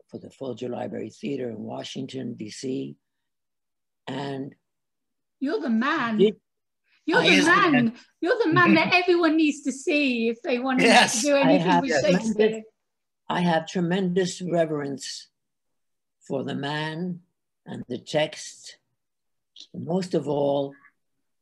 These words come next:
Speaker 1: for the meaning behind his work.
Speaker 2: His words and his work, yeah.
Speaker 1: Such
Speaker 2: You, you found the right
Speaker 1: powerful,
Speaker 2: person, David.
Speaker 1: such powerful pieces.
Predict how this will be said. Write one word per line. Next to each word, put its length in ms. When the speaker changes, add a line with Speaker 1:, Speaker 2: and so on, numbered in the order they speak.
Speaker 1:
for 100
the 100
meaning 840
behind 800
his 800
work. 640
Speaker 2:
His 320
words 500
and 200
his 200
work, 380
yeah. 220
Speaker 1:
Such 180
Speaker 2:
You, 100
you 180
found 320
the 60
right 160
Speaker 1:
powerful, 160
Speaker 2:
person, 380
David. 400
Speaker 1:
such 220
powerful 1040
pieces. 920